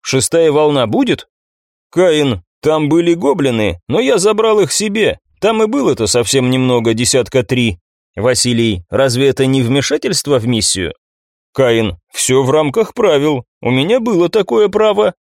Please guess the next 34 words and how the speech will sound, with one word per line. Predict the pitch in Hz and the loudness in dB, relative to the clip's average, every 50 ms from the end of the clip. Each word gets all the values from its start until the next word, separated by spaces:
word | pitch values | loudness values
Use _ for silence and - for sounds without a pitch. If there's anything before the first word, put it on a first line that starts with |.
| _ _ _ _ _ _ | _ _ _ _ _ _
«Василий, | - 110 143 143 127 - 143 143 131 131 123 107 92 - _ | -2 0 0 0 0 0 -2 0 0 0 -2 -2 -4 -8 _
собираешься | - - 127 135 170 214 - 147 135 160 - - 139 | -4 -4 -2 0 0 0 2 2 0 0 -2 -2 -2
допросить? | 135 127 131 101 - 139 127 117 - 117 98 - - - _ _ _ | -2 -2 -2 -2 0 -2 -2 -2 -4 -6 -8 -10 -12 -16 _ _ _
Если | 113 143 170 170 - 185 | -2 -2 -2 -2 -2 -4
не | 196 202 202 | -4 -2 -2
сложно, | - 214 262 285 254 160 127 123 113 101 | -2 -2 -2 -2 -2 0 0 -2 -2 -2
то | 139 160 | -2 -2
выясни, | 190 247 285 254 202 135 - 120 120 | -2 -2 -2 -2 -2 -2 -2 -2 0
откуда | 123 240 - - - 294 208 180 | -2 -2 -2 -4 -8 -6 -4 -2
их | 170 127 104 - | -2 -2 -2 -2
выдернуло». | 117 123 135 117 104 113 104 107 104 101 98 90 - - _ _ _ _ _ _ _ _ _ _ _ | -2 -2 0 0 0 -2 -2 -2 0 0 -2 -2 -4 -6 _ _ _ _ _ _ _ _ _ _ _
Не | - 135 156 | -2 0 0
знаю, | 139 131 151 156 139 120 117 117 | 0 0 0 0 0 2 2 2
откуда | 120 117 - - 139 139 127 117 | 0 0 -2 -4 -2 0 0 0
к | - | 0
нам | 123 127 117 107 | 0 0 0 0
тащило | - 127 120 - - 139 135 135 139 | 0 0 0 0 -2 0 0 0 0
гоблинов, | 135 160 123 127 170 139 123 113 104 98 - - | 0 0 -2 0 0 0 0 0 0 -2 -2 -4
но | 113 127 135 | -2 -2 -2
чаще | 127 - 185 196 160 - - 175 | 0 0 0 0 0 0 -2 -4
всего | 131 - - 143 165 202 185 160 | -4 -2 -2 0 2 2 2 2
это | 131 - 131 | 2 0 0
были | 120 139 165 156 147 | 2 2 2 2 2
натуральные | 139 131 - 135 135 147 147 143 139 135 131 131 | 0 0 0 0 0 2 2 2 2 2 0 0
дикари | 120 120 127 - 135 135 139 185 180 | 0 -2 -2 0 0 0 0 0 -2
с | 135 - - | -4 -4 -2
примитивным | 107 117 120 120 113 - 135 127 127 123 123 123 | -2 0 0 0 0 -2 -2 -2 0 0 0 0
оружием, | 120 127 190 208 165 143 165 170 156 127 107 90 | 0 0 0 -2 -2 0 0 0 2 0 0 0
дрянной | 117 123 135 139 139 135 127 120 117 | 0 0 0 0 0 2 2 2 0
одеждой | 117 120 175 208 185 147 127 135 127 | 0 -2 -2 -2 -2 0 0 0 -2
и | 120 | 0
параметрами | - - 120 123 147 160 156 143 135 143 147 147 143 | 0 0 0 2 2 0 0 -2 0 0 0 0 0
ниже | 139 131 131 117 127 147 | 0 0 0 0 0 -2
среднего. | 135 - 170 117 - 98 107 107 101 85 80 73 | -2 -2 -2 -2 -2 -2 0 -2 -2 -2 -4 -6